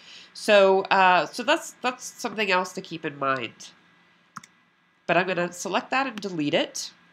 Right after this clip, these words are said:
And so the other thing I'm gonna show you is pause. So let's say you wanted to bring in a pop-up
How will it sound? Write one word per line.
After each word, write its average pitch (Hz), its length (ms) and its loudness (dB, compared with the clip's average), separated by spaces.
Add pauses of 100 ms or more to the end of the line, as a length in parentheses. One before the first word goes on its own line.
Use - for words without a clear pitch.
(760)
And 233 160 2
so 302 100 2
the 294 120 0
other 403 160 -2
thing 392 200 -4
I'm 233 60 -14
gonna 220 180 -4
show 208 260 -4
you 196 360 -2
is 196 680 0 (480)
pause. 190 800 4 (840)
So 262 680 2
let's 285 360 0
say 254 640 2
you 233 340 0
wanted 226 380 2
to 269 60 -4
bring 220 240 -4
in 226 120 -2
a 240 60 -4
pop-up 165 600 2